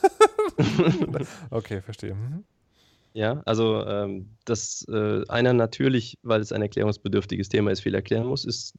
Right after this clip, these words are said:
Speaker 2: in der Natur der Sache. Aber spätestens ab da sollte es dazu kommen, wo wir dann wiederum die Erfahrung von der anderen Seite hören müssen, äh, freuen wir uns sehr, wenn wir das dann hören.
Speaker 1: Mhm.
Speaker 2: So. Ähm, also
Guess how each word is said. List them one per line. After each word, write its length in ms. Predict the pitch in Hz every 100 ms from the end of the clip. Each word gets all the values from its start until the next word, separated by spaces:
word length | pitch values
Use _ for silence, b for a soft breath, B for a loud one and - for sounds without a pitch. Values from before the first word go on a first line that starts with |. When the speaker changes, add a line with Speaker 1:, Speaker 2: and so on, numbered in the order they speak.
| -
Speaker 2:
in 100 | 113
der 100 | 107
Natur 300 | 101 113 104
der 100 | 98
Sache. 300 | 117 - 247 B B B
Aber 200 | 113 110
spätestens 540 | - 135 135 143 117
ab 160 | 107 -
da 340 | 120 117 113 - _ _ -
sollte 480 | 104 101 117 143 135
es 120 | 107
dazu 260 | 113 107 -
kommen, 380 | 160 147 135 - b b
wo 200 | 107 113
wir 80 | 107
dann 340 | 110 110 110
wiederum 340 | 107 110 104 107
die 60 | 110
Erfahrung 380 | 101 107 101
von 120 | 101 101
der 80 |
anderen 200 | 110 131
Seite 260 | 139 143 147
hören 240 | 139 147 139
müssen, 420 | 147 156 151 147
äh, 200 | 135 135
freuen 320 | - 127 127
wir 100 | 127
uns 220 | 120 123
sehr, 400 | 120 123 123 107
wenn 380 | 113 113 113 117 _ _ _
wir 240 | 117 113 135
das 200 | 98 -
dann 220 | 98 98
hören. 220 | 95 - - _ _
Speaker 1:
Mhm. 400 | 117 104 90 92 - _ _ _ _ _ _
Speaker 2:
So. 240 | 101 104 92 _ _ B B -
Ähm, 260 | 110 113
also 220 | - 127